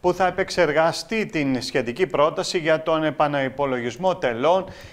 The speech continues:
και υπηρεσιών. Πρότεινε χθες το Δημοτικό Συμβούλιο, η Δημοτική Αρχή, προκειμένου, όπως επεσήμανε ο Δήμαρχος, η λειτουργία αυτής της επιτροπής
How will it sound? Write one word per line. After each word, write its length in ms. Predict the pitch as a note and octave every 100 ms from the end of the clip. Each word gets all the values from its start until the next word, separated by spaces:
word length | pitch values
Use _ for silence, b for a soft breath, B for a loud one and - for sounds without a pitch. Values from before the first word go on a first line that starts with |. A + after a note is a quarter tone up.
| B
και 120 | -
υπηρεσιών. 580 | G3+ F#3 C#3+ - F#3+ G3+
Πρότεινε 520 | - F3+ G#3 G3 D#3
χθες 400 | - - G#3+ G#3+
το 140 | - D#3
Δημοτικό 420 | C#3 C3 B2+ F#3+
Συμβούλιο, 500 | F3+ C#3+ D3 G3+ G3+
η 40 |
Δημοτική 520 | D#3 D3 B2 A#2+ F3+ F#3
Αρχή, 320 | B2 - G3+
προκειμένου, 580 | G3 D3 C#3 E3+ G3 F3
όπως 300 | F3 E3+ C#3
επεσήμανε 580 | A2+ - G#3 F3 C3+
ο 100 | B2+
Δήμαρχος, 560 | A2+ C#3+ F#3 F3+ G3+ -
η 40 |
λειτουργία 540 | F3 D3+ C3 B2 F#3+ D#3+
αυτής 340 | C3 - G3
της 160 | - C3
επιτροπής 600 | B2 A2+ B2+ B2+ A3+